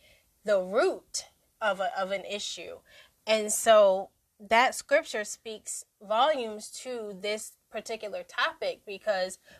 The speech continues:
we often say things and we're like, "Wow," like, I, sometimes you say something and don't even realize that you, that your heart was there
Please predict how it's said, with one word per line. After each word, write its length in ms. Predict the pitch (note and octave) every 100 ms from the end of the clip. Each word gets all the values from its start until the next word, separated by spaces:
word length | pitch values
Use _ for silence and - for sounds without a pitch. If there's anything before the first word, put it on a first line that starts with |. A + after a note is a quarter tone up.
| _
we 200 | A3 C#4
often 480 | - A#3+ B3 G#3 G3
say 320 | - B3 D4+
things 480 | D4+ A3 G#3+ G3+ F#3+
and 160 | F#3+ A3
we're 80 |
like, 360 | A#3+ G3 F3+ -
"Wow," 360 | F#3 B3+ C4+ A3
like, 200 | G3 G3
I, 200 | G#3 G#3+
sometimes 640 | - C#4 D#4+ B3+ G#3+ G#3+ A3+
you 140 | A3
say 260 | G#3+ - C#4+
something 280 | C#4+ A3 G#3+
and 80 | G#3
don't 180 | A3
even 280 | G#3 G3 F#3+
realize 480 | G#3 B3 G#3+ F#3+ G3
that 220 | F#3+ F3
you, 120 | G#3+ F#3+ G3
that 200 | G3 F#3+
your 120 | G3
heart 280 | G3 A3+ -
was 140 | F#3
there 300 | - E3+ -